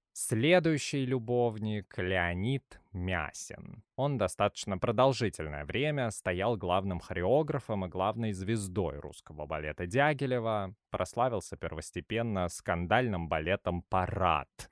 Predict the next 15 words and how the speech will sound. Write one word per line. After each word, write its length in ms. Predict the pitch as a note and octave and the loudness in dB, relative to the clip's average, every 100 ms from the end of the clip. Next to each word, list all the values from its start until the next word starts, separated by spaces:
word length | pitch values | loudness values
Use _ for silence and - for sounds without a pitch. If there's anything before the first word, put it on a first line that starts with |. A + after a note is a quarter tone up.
| _ | _
детищем 720 | G2 G#2 G2 F2 - D2+ D2+ - | -2 0 0 -4 -8 -8 -8 -4
Кокто, 500 | F2+ - - D#3+ D#3 | -6 -2 2 4 4
Сати, 540 | - E2+ - D3 C#3+ | 0 -4 -4 -4 0
Дягилева, 680 | G2 G2+ C3 G#2 F#2+ F2 E2+ | 4 4 4 2 0 0 -2
Пикассо 960 | F2+ - A2 A#2+ B2+ - - G#2 F#2 | -4 -4 2 2 2 -2 -4 -2 0
и, 300 | E2+ G2+ A#2+ | -2 -6 -8
собственно, 560 | - - F2 - A2 A#2 | -10 -8 -8 -6 -2 0
Мясина. 720 | B2 A2 C#2+ - - - G1+ | 2 2 0 -8 -12 -12 -12
Такие 300 | - G2+ G2 | -12 -8 -6
крутые 400 | - F#2 - F#2 | -2 -4 0 -2
костюмы 640 | - F#2+ - - G3 F3+ F2+ | 0 -2 -2 0 2 4 2
"Пикассо" 540 | - - D#2 - F#2 | -2 -4 -4 -4 -6
для 160 | F2 E2+ | -4 0
балета 420 | E2+ E2+ E2+ F#2+ | 0 0 0 -2
сделал, 600 | G#2 F3 F#3 A#2+ E2 - | -2 2 2 4 0 -4